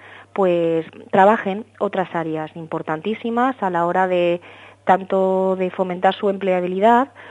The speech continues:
como de fomentar su formación integral. Bueno, pues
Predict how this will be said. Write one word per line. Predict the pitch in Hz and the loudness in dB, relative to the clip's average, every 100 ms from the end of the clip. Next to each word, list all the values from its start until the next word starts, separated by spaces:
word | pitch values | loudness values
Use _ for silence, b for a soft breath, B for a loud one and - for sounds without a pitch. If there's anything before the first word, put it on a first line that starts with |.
| B - | B -6
como | 180 175 | -4 -4
de | 156 151 147 | -4 -4 -4
fomentar | 170 156 151 156 | -6 -6 -2 -4
su | - 220 190 175 160 156 | -2 -4 -2 -4 -6 -6
formación | - 165 156 - 165 160 | -6 -4 -4 -4 -4 -4
integral. | 156 160 185 240 196 B B B B | -8 -4 2 2 0 B B B B
Bueno, | - 190 | -12 -10
pues | - | -10